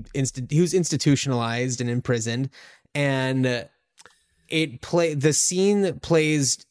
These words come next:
almost exactly the same between Manhunter and Red Dragon. And I don't know how closely the rest of those two movies, uh, line up with one another, but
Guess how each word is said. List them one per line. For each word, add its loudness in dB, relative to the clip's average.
almost 2
exactly 0
the 0
same 0
between 0
Manhunter -2
and -4
Red -2
Dragon. -2
And 0
I 0
don't 4
know 2
how -4
closely 0
the 0
rest -2
of -2
those 0
two -2
movies, -2
uh, -4
line 0
up -2
with 0
one 4
another, 0
but 0